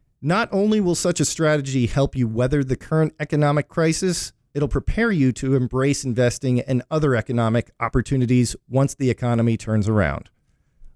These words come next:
But before we really start kicking around our subject today, let me introduce my co-host,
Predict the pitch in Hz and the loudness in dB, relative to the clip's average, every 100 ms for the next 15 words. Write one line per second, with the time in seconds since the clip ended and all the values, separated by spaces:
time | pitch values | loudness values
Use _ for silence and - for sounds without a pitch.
0 | - 220 277 - 175 196 202 214 170 131 | -6 -2 -2 -2 -4 0 0 0 0 0
1 | 196 247 220 170 143 - 139 139 123 123 | 0 2 0 0 -2 0 -2 0 2 2
2 | 127 123 - 120 - 160 156 175 - 175 | 2 0 -2 -2 0 0 2 0 0 0
3 | 208 226 233 247 233 220 196 202 202 151 | 0 0 -2 0 0 0 0 0 0 -2
4 | 127 - 214 190 220 220 - | -2 0 0 2 0 -2 -8